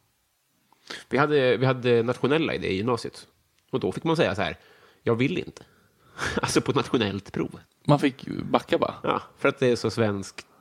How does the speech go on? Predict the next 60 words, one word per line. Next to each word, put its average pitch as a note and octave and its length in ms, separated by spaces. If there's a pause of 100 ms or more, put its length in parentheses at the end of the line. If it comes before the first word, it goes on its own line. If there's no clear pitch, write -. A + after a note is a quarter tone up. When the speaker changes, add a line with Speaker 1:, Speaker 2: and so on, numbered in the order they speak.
(140)
Speaker 1:
eh, G2 200
Speaker 2:
Vadå, C3 140
hade A#2 320
ni, G#2 60
Speaker 1:
s- G#2 60 (140)
Speaker 2:
v-, - 160 (280)
vad A2+ 160
var G#2+ 80
ämnet? G#2+ 520
Svenska? F#2 320
Speaker 1:
Svenska - 280
Speaker 2:
Ja. A2 260
Speaker 1:
muntliga. C#3 420 (240)
Speaker 2:
Ja, A#2 260
det A#2+ 80
fi-, - 160
behöver A#2+ 280
man C3+ 100
inte G#2 120
göra F#2+ 100
om G#2 40
man A2+ 60
inte G#2 100
vill. G2 320
Ja, A3 100
det, D4 160
det, D3+ 320
nej, E3+ 240
du D3+ 180
ser, A2 300
det B2+ 160
är C3+ 40
sjukt - 600
ju. - 140
Speaker 1:
<laughs> - 40
Lucka B2 520
systemet. - 500
Speaker 2:
Det D3+ 140
är D3+ 40
sinnessjukt. A2 680
Speaker 1:
Mm. A#2+ 200 (440)
Så C#3 60
att C3 60
jag C#3+ 160
är C3 80
helt C3 340
på G#2 60
din F#2+ 100
sida. E2 200 (100)
Speaker 2:
Ja. G2+ 160
Speaker 1:
Men E3+ 320
å - 40
andra C3+ 120
sidan C3 160
så A#2 60
kommer A#2+ 160
folk - 220
ta G#2 240
mina G#2 280
jobb - 200